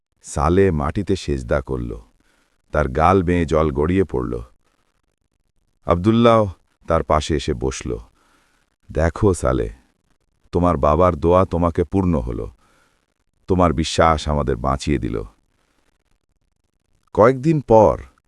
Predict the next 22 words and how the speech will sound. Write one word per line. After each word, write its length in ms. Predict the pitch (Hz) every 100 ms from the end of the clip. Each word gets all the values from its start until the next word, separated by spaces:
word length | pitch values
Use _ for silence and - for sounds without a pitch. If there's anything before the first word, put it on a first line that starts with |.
| _
যখন 280 | - 95 104 98
তারা 200 | 92 87
ফিরতে 360 | - 107 107 156
লাগল, 300 | 107 69 62 55 57 _ _ _ _ _
তখন 240 | 78 82 85 -
পথে 440 | 82 92 - 98 62 55 _ _ _
এক 160 | - 85 -
কাফেলার 560 | 92 90 - 120 123 123
কিছু 240 | 104 - 101
লোকের 300 | 87 - 104
সাথে 280 | - 98 107
দেখা 340 | 67 65 76
হল। 200 | 64 57 55 - _ _ _ _ _ _ _ _
তারা 180 | 117 147
ব্যবসায়ী 560 | 131 71 80 - 120 110
ছিল 260 | - - 55 52 - _ _ _
এবং 200 | - 87 87
সালেকে 500 | - 73 90 139 170
জিজ্ঞেস 380 | 101 80 80 131
করল, 260 | - 80 62 58 - _ _ _ _ _ _ -
"হে 120 | 104 156
নেক 260 | 113 110